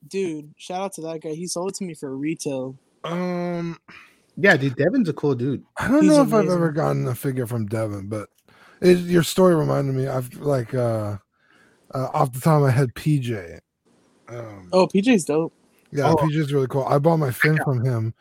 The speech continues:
Speaker 2: and
Speaker 3: I
Speaker 2: it
Speaker 3: got
Speaker 2: wasn't until, you know, years later that I'm his friend, and I'm like, "Oh shit, P J, I bought that figure from you."
Speaker 3: I got this
Speaker 1: <laughs>
Speaker 3: guy, P J.
Speaker 2: Which one?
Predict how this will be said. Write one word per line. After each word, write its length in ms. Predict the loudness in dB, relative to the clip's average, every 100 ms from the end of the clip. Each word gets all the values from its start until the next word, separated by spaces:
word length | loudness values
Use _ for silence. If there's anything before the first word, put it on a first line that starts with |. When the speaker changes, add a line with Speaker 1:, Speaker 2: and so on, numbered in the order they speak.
| _ _ -4
Speaker 2:
and 160 | 2 4
Speaker 3:
I 60 |
Speaker 2:
it 20 |
Speaker 3:
got 80 | 4
Speaker 2:
wasn't 260 | 4 4 2
until, 520 | 2 0 0 -2 -6
you 140 | -6 -4
know, 60 | -4
years 360 | -2 0 0
later 220 | -2 -2 -2
that 160 | -4
I'm 180 | -6 -8
his 160 | -10 -8
friend, 420 | -2 0 0 -2
and 100 | -6
I'm 80 | -6
like, 240 | -8 -4
"Oh 200 | -4 -4
shit, 340 | -4 -4 -2 -2
P 140 | -2
J, 260 | 0 0 -2 _ _ _ -4
I 40 | 0
bought 180 | 0
that 100 | -2
figure 240 | -4 -4 -4
from 200 | -2 -4
you." 200 | -4 -8 _ _
Speaker 3:
I 80 | 0
got 160 | 2 4
this 160 | 2
Speaker 1:
<laughs> 0 |
Speaker 3:
guy, 60 | 2 -6 -18 _
P 140 | -8 -6
J. 240 | -8 -12 -18 _ _ _ _ _ _ _ _ -20 _ -20 -20 -20 -20 -20 _
Speaker 2:
Which 200 | -10 -6
one? 220 | -6 -6